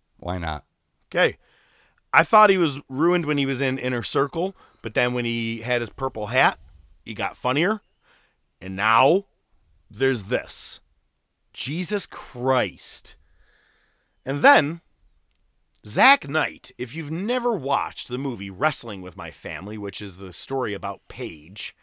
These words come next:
Speaker 2: or now Saraya, Zack Knight is her brother.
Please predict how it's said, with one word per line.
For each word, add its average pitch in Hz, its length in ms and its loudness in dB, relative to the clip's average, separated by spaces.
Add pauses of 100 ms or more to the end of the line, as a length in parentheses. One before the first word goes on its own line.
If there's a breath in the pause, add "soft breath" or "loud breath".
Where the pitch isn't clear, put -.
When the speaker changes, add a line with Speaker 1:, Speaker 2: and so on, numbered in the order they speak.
(500)
Speaker 2:
or 92 420 -8 (600)
now 82 260 -6
Saraya, 101 640 -2 (2250 soft breath)
Zack 180 220 2
Knight 175 160 4
is 190 80 -4
her 220 60 -2
brother. 262 360 4